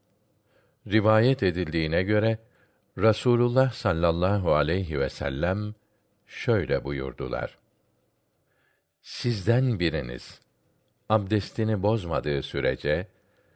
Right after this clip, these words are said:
namaz kıldığı yerde, diğer bir namazı beklemesi süresince, melekler kendisine, 'Allah'ım,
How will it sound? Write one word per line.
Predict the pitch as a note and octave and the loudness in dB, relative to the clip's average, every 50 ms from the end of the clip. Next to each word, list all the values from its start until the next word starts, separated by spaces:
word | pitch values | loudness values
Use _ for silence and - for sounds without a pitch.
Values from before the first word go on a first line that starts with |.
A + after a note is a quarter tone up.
| _ _ _ _ _ _ | _ _ _ _ _ _
namaz | - F#2+ G2+ G#2 G#2+ A#2 B2 C3 - - - | -4 0 2 2 4 4 2 2 0 -4 -6
kıldığı | - - G#2 G2+ G2 F#2 G2 F#2+ F#2+ F#2+ | -2 0 0 2 2 0 0 0 0 0
yerde, | F#2+ E2+ D2+ C#2 C2+ C2 B1 - C2 B1+ A#1+ - - _ _ _ _ _ _ _ _ _ _ _ - - D#2+ | 2 2 2 0 0 -2 -2 -2 -2 -2 -2 -4 -8 _ _ _ _ _ _ _ _ _ _ _ -16 -8 -2
diğer | G#2 C#3+ D#3 C#3 A#2+ G#2 | 0 2 4 4 4 2
bir | F#2 G2+ F#2+ F2 | 2 -2 -2 0
namazı | F2+ F2+ F2+ F2+ E2+ D#2 F2 E2+ D2+ | -2 -2 0 -2 -2 -2 -4 -2 -2
beklemesi | E2 E2 - - F#2+ F2 F2+ F2+ E2+ - - A#2+ | -2 -4 -2 -2 -2 -2 -2 -2 -6 -4 -6 -6
süresince, | - - G2+ F#2 F#2 F2+ - - G2+ G2 F#2+ F#2 G2 G2 G2+ G#2 - - _ _ _ _ _ _ _ _ _ _ - | -4 -2 -2 0 0 -2 -2 -4 -6 -6 -4 0 2 2 2 0 -2 -10 _ _ _ _ _ _ _ _ _ _ -10
melekler | D#2+ F2 F#2+ G#2 G2 G#2+ G#2 G2 - - A2 G#2 G#2 G2 F#2 | -6 -2 0 0 2 2 0 0 0 0 2 2 2 0 -2
kendisine, | - - - G#2+ G2+ G2+ F#2+ F#2+ - - G#2+ G2+ G#2 G#2 A2 A2 - _ _ _ _ _ _ _ _ _ _ _ - | -6 -6 -4 -4 -2 -2 -4 -4 -4 -4 -2 0 0 0 0 -2 -6 _ _ _ _ _ _ _ _ _ _ _ 0
'Allah'ım, | - A2 G2 F2 F2+ E2+ D#2+ D#2+ D#2 C2+ - D2+ D2+ D2 C#2 | 0 2 2 2 0 0 -2 -2 -6 -6 -8 -8 -8 -8 -10